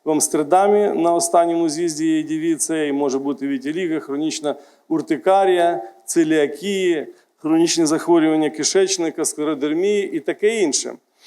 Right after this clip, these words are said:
І це, е, ми також маємо пам'ятати і проводити скринінг наших пацієнтів з атопічним дерматитом. Е, ну, а що стосується розуміння патогенезу, ну, тут зрозуміло, що аутоімунні, тому що активуються і Б, і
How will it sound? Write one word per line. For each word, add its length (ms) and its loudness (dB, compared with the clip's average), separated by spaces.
І 160 -2
це, 520 2
е, 100 -2
ми 200 2
також 320 0
маємо 300 2
пам'ятати 680 0
і 100 -6
проводити 600 2
скринінг 540 0
наших 320 -2
пацієнтів 500 -4
з 60 -2
атопічним 520 -6
дерматитом. 680 0
Е, 540 2
ну, 360 2
а 200 4
що 260 0
стосується 840 0
розуміння 540 2
патогенезу, 880 0
ну, 180 -2
тут 240 -18
зрозуміло, 500 2
що 160 0
аутоімунні, 540 2
тому 240 -2
що 120 -2
активуються 560 -2
і 40 -2
Б, 280 2
і 140 -6